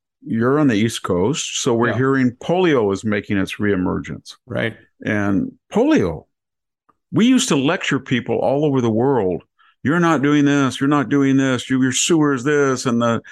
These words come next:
Speaker 1: polio virus, you know, it can be excreted and it can do." What did we think was gonna happen when we look
Speaker 2: Mm.
Speaker 1: at our cities? What do
Speaker 2: Right.
Speaker 1: we think is when you walk over somebody and you see feces and urine and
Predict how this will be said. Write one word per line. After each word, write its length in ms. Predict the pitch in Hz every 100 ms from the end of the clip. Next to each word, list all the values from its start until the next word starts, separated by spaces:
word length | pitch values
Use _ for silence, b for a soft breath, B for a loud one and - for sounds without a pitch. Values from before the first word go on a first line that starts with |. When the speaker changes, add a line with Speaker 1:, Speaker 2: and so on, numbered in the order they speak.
| B -
Speaker 1:
polio 380 | 151 143 139 135
virus, 560 | 127 127 131 131 123 -
you 60 |
know, 300 | 127 123 123
it 120 | 120 113
can 220 | 123 113
be 720 | 120 120 117 113 110 107 101 B B
excreted 800 | - 113 - - 135 131 120 117
and 100 | 113
it 60 | 107
can 120 | 120
do." 140 | 113 - _ b b _
What 240 | - 135
did 140 | 247 269
we 120 | 254
think 320 | 214 208 226 -
was 140 | -
gonna 240 | 131 101
happen 440 | 92 98 85 - - _ _ -
when 160 | 117
we 100 | 120
look 180 | 123 135
Speaker 2:
Mm. 40 | 135
Speaker 1:
at 60 |
our 120 | 107
cities? 600 | 101 - 135 107 90 - - _ _ _ _ _
What 140 | 107
do 40 | 175
Speaker 2:
Right. 60 |
Speaker 1:
we 100 | 220
think 380 | 190 - 175 208
is 360 | - 117 110 104
when 140 | 117
you 120 | 120 127
walk 360 | 113 127 139
over 240 | 127 113 110
somebody 560 | - 117 101 107 101
and 120 | 101 104
you 100 | 113
see 280 | - 110
feces 720 | - - 127 127 117 107 92 98
and 180 | 98
urine 640 | 101 117 120 113 95 87 - -
and 640 | 98 95 95 92 87 -